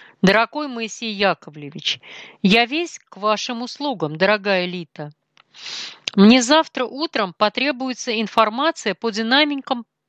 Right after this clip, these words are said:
по динамике продаж, по всем видам номенклатуры Витофармы. И далее мне нужна будет эта информация каждое утро. И ещё, мы остановили все отгрузки и будем отгружать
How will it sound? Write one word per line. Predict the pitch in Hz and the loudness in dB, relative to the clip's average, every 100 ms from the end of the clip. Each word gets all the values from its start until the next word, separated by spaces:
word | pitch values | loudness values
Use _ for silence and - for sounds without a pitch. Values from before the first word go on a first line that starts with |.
| - | 2
по | 247 | 2
динамике | 220 240 294 320 294 269 | 2 2 2 2 -2 -6
продаж, | - 262 240 220 143 - - _ - - - | -2 0 2 0 -2 -6 -12 _ -20 -20 -2
по | 220 - | 2 2
всем | - 339 320 | 0 -4 -4
видам | 254 277 262 233 | -6 -6 -6 -4
номенклатуры | 233 226 208 214 214 - 285 240 | -2 -2 0 2 2 0 -4 -4
Витофармы. | 208 - 208 - 180 151 147 147 156 _ - - - - | -6 -4 -4 -2 -4 -4 -8 -14 -16 _ -18 -14 -6 2
И | 240 | 4
далее | 214 302 311 185 139 147 | 6 4 4 0 -8 -14
мне | 202 226 | -12 -10
нужна | 233 202 262 294 | -8 -4 0 0
будет | 226 170 160 - | 0 -4 -4 0
эта | 233 247 214 | 2 2 -2
информация | - 214 208 254 294 - 190 | 0 0 2 0 -2 -2 -4
каждое | - 214 220 202 233 226 | 0 0 0 -2 -4 -4
утро. | 214 180 - 160 156 - _ _ _ - - - - - - - | -10 -12 -6 -4 -4 -10 _ _ _ -20 -18 -14 -12 -12 -14 0
И | 247 | 4
ещё, | 311 - 254 185 147 _ _ - | 4 2 0 0 -2 _ _ -2
мы | 202 247 | 2 2
остановили | - 247 233 254 339 320 | 2 0 2 0 0 -2
все | 226 - 254 | -2 -2 0
отгрузки | 254 226 247 196 - - 156 156 _ - - - | 0 -2 -6 -4 -6 -8 -12 -14 _ -20 -6 2
и | |
будем | 208 277 269 247 | 4 4 4 4
отгружать | 233 214 233 220 311 | 2 0 -2 2 2